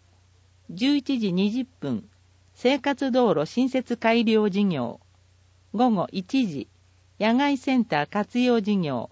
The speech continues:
野外センター開放事業。一時五十五分、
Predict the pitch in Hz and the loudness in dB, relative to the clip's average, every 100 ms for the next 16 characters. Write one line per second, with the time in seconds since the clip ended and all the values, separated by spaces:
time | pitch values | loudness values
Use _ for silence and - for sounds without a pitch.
0 | 233 190 208 254 269 262 269 247 190 151 | -8 -2 0 2 2 0 0 0 0 -2
1 | 143 135 247 247 240 233 214 180 190 143 | -2 -2 -2 -2 0 0 0 0 -2 -2
2 | 123 - _ _ _ _ _ _ _ _ | -6 -10 _ _ _ _ _ _ _ _
3 | 220 226 277 254 196 180 190 233 208 208 | -4 -4 -2 -2 0 0 0 -2 -2 -4
4 | 156 135 | -6 -10